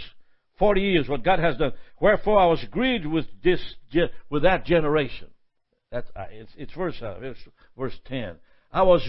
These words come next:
grieved with that generation." Of course, a, a generation is seventy years.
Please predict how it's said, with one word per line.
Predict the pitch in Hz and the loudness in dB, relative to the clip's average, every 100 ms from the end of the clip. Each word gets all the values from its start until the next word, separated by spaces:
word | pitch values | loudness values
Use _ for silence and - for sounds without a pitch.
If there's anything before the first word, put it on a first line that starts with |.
| - | -4
grieved | 208 277 240 170 135 | 0 4 4 2 0
with | 131 143 | -2 0
that | 156 131 | 0 0
generation." | 160 143 139 143 104 - _ _ _ _ _ _ _ _ _ _ _ _ | -2 -2 -2 -4 -6 -14 _ _ _ _ _ _ _ _ _ _ _ _
Of | - | -2
course, | 208 175 | 0 2
a, | 151 143 143 143 | 2 0 -2 -4
a | - | 2
generation | 233 214 254 - 180 | 6 8 6 4 -2
is | - - | -2 2
seventy | 196 156 143 | 2 2 -2
years. | 175 170 113 | -2 -2 -2